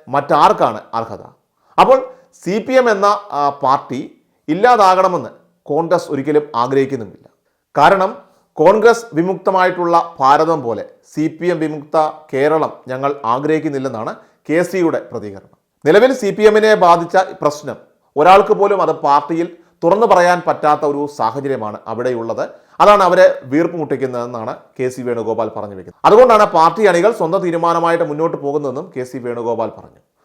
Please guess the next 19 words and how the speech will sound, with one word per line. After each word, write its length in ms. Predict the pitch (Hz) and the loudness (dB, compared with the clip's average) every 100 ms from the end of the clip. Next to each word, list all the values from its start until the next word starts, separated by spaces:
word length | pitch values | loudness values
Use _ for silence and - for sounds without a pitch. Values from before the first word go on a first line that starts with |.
| _ _ _ | _ _ _
ഇടതുപക്ഷം 760 | 147 175 202 208 196 170 - - _ _ _ | -2 0 2 2 0 -4 -4 -18 _ _ _
പ്രിയങ്ക 340 | 156 175 165 180 | -2 0 2 2
ഗാന്ധിക്കെതിരെ 560 | 175 170 175 165 160 | 2 0 -2 -2 -2
മത്സരിച്ചില്ലെങ്കിൽ 840 | 151 139 135 160 151 127 139 104 - _ _ _ _ | -2 -4 -2 -4 -4 -6 -6 -6 -14 _ _ _ _
കോൺഗ്രസ് 480 | - 156 170 190 190 | -2 -2 2 -2 -2
വിരുദ്ധമായിട്ടുള്ള 680 | 147 151 151 160 156 156 156 | -6 -4 -2 0 -2 0 -2
വോട്ടുകൾ 540 | 131 117 127 135 151 - | -2 -4 -6 -6 -6 -6
അത് 280 | 131 143 143 147 _ _ _ | -2 0 0 -4 _ _ _
ബി 120 | 131 | -4
ജെ 200 | 175 185 | -2 4
പിയിലേക്ക് 520 | 214 214 196 190 175 - | 2 2 0 0 -2 -6
പോകുമെന്നും 460 | 135 147 160 147 113 - - | -2 -2 -2 -6 -8 -12 0
അത് 100 | 185 | 4
തടയാനായിട്ടാണ് 880 | 240 202 214 214 214 185 151 196 - - | 6 6 6 6 4 4 2 0 -6 -6
മത്സരിക്കുന്നതെന്നും 800 | 143 147 180 180 170 139 156 120 | -4 -2 -2 0 0 -2 -4 -8
ബിനോയ് 240 | 131 160 | -4 -2
വിശ്വം 360 | 156 147 151 139 - | -2 -4 -6 -6 -10
പ്രതികരിച്ചിരുന്നു. 600 | - 120 120 110 - _ _ _ _ _ _ | -6 -4 -6 -10 -18 _ _ _ _ _ _
അപ്പോൾ 260 | 120 180 | -4 -4